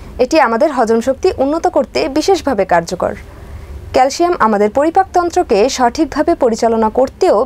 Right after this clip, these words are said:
বেশ সহায়তা করে। টিনজাত প্রসেসড খাবার এড়িয়ে চলুন। এসব খাবারে হজম সমস্যা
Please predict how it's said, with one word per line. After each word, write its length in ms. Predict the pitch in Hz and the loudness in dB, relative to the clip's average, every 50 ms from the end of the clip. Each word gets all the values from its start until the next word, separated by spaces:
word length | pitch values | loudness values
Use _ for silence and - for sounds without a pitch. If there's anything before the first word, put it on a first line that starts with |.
| 233 202 - | -2 -2 0
বেশ 160 | 254 320 - - - | 0 0 0 -2 -2
সহায়তা 320 | 254 214 202 185 185 180 170 - | -2 0 0 0 0 0 0 0
করে। 160 | - - - - - - - - - - - - - - - - - - - - | -2 -2 -4 -8 -12 -16 -16 -18 -18 -18 -18 -18 -18 -20 -20 -20 -20 -20 -4 0
টিনজাত 400 | 320 349 370 370 370 392 403 392 - - | 2 2 4 4 4 4 2 2 0 -2
প্রসেসড 400 | 523 539 - 359 403 370 - - - - | -4 -2 0 0 0 0 -2 -6 -4 -2
খাবার 260 | 254 208 202 214 294 - - 240 | 0 2 4 2 2 2 0 0
এড়িয়ে 220 | 240 208 202 196 196 - | 0 2 0 -2 0 0
চলুন। 260 | 220 196 190 185 185 185 180 - - - - - - - - - - - - | -2 -2 0 -2 -4 -6 -10 -14 -18 -20 -20 -20 -20 -20 -20 -20 -8 -4 -4
এসব 180 | 269 - 349 349 - - | 0 0 -2 -2 0 -2
খাবারে 280 | 285 220 202 196 233 302 - | 0 2 4 4 4 2 2
হজম 260 | 269 269 262 320 349 330 - | 2 0 2 2 0 2 2
সমস্যা 320 | 320 302 320 - - 339 | 2 2 0 0 -2 -2